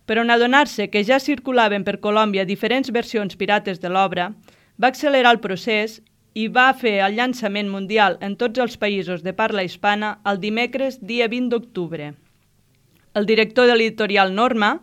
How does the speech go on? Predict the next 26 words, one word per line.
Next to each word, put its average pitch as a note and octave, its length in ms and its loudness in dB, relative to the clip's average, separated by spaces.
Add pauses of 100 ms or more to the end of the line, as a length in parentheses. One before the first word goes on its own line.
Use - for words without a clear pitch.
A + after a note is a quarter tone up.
(120)
Moisés G3+ 480 -4
Melo, G#3+ 460 0 (540)
va B3+ 160 4
denunciar C4 480 4
l'existència A#3+ 800 0 (120)
d'edicions G#3 600 -4
pirata. E3+ 560 -6 (340)
Diu: G3 380 -4 (480)
"És C4+ 200 2
la E4+ 120 8
primera B3 400 2
vegada A3 400 2
que A#3 100 -2
ens G#3 220 -4
passa A3 420 -2 (140)
que B3+ 140 2
un C#4 140 0
llibre B3+ 400 0
és A#3+ 200 -2
piratejat A3 880 -2
abans A3+ 340 2
de A#3 100 0
sortir A3 460 -4
a A#3 80 2
la G#3+ 80 2
venda." E3 460 -6